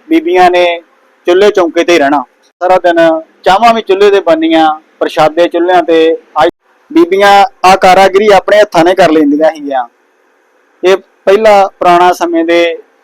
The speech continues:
ਚੁੱਲ੍ਹੇ ਚੌਂਕਿਆਂ ਦਾ ਦ੍ਰਿਸ਼ ਆ। ਸੋ ਬਾਕੀ ਦੂਜੇ ਬੰਨੇ ਆ ਜਾਈਏ ਆਪਾਂ ਤੇ ਉਧਰ ਤੇ ਖਜ਼ਾਨਾ ਹੀ ਪਿਆ ਵਾ ਨਾ,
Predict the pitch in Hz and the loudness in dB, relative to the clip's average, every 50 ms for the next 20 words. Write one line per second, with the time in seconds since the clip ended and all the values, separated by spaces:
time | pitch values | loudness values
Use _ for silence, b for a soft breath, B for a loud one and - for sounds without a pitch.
0 | _ _ _ _ 185 185 214 226 214 - 196 180 175 151 - 170 170 165 165 165 | _ _ _ _ -4 0 2 2 2 2 0 -2 -2 -2 0 0 0 2 2 2
1 | 160 160 160 160 - - 156 156 156 151 - 185 180 160 143 - _ _ _ _ | 2 2 2 0 -2 -2 0 0 0 0 0 -2 0 0 -2 -4 _ _ _ _
2 | _ _ _ _ _ _ _ _ _ - 208 202 190 208 208 202 240 254 208 233 | _ _ _ _ _ _ _ _ _ -6 -4 0 0 0 0 0 -2 -4 -4 -2
3 | - - 240 220 240 233 233 240 240 226 220 233 233 247 240 226 214 - 226 220 | 0 0 0 0 0 0 0 2 2 2 2 0 0 0 0 0 2 2 0 0
4 | 214 226 226 226 226 214 226 - - 240 233 - 214 190 185 175 170 180 202 233 | 2 2 2 2 2 2 0 0 0 0 -2 0 0 0 2 2 2 2 0 0
5 | 240 233 196 196 190 196 190 180 180 196 185 | 0 2 2 2 4 4 2 2 2 0 -2